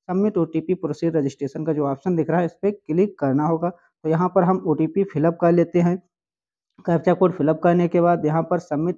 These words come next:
ओटीपी and proceed registration का जो ऑप्शन, इस पर क्लिक करोगे, तो आपके सामने कुछ इस प्रकार से ऑप्शन आ जाएगा। यहाँ पर आपका registration successfully हो चुका है। आप इसे print भी कर सकते हैं। जो यहाँ पर registration नंबर शो हो रहा है, इस registration number को आपको copy करके रख लेना है। जो आपने password बनाया है, उसको भी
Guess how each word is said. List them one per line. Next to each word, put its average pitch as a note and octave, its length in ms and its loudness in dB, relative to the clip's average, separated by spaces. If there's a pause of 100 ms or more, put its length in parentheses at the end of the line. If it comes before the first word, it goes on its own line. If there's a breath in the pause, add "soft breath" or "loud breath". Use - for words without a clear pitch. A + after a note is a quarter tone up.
ओटीपी D3+ 420 0
and D#3+ 180 -2
proceed C#3+ 380 -4
registration D#3 580 -4
का D#3 80 -2
जो D3 120 0
ऑप्शन, C3+ 280 -4
इस D#3+ 80 -8
पर E3 140 -6
क्लिक D#3+ 320 -2
करोगे, E3 220 2
तो D#3 100 0
आपके C#3+ 240 -2
सामने D#3+ 280 -4
कुछ D3+ 180 -10
इस C3+ 80 -12
प्रकार C#3 220 -10
से F#3+ 260 -4 (400 soft breath)
ऑप्शन D3 260 -6
आ C#3+ 100 0
जाएगा। D#3+ 260 2
यहाँ D3 240 -2
पर D3+ 240 -8
आपका D#3+ 300 -2
registration C#3+ 500 -4
successfully D#3+ 500 -2
हो C#3 180 -2
चुका D#3+ 260 -2
है। E3+ 180 0
आप D#3 160 -2
इसे D#3 180 -8
print D#3 320 -4
भी G3 180 0 (380 soft breath)
कर D#3 80 -4
सकते E3 300 -2
हैं। F#3 160 0
जो F#3 140 4
यहाँ F#3+ 220 4
पर F#3+ 140 -6
registration D#3+ 440 -2
नंबर F3 240 2
शो D3 200 0
हो D#3 140 2
रहा E3+ 140 2
है, F3+ 120 0
इस - 220 -8
registration D3+ 460 -4
number D3+ 260 -4
को F#3 140 -4
आपको E3+ 300 0 (400 loud breath)
copy D#3+ 300 -2
करके F#3+ 380 0
रख E3 220 -2
लेना F3 280 2
है। F3+ 200 0
जो E3+ 120 2
आपने D#3+ 300 2
password D3 420 -2
बनाया E3+ 280 0
है, F3+ 80 0
उसको D#3+ 300 -4
भी G3+ 260 -2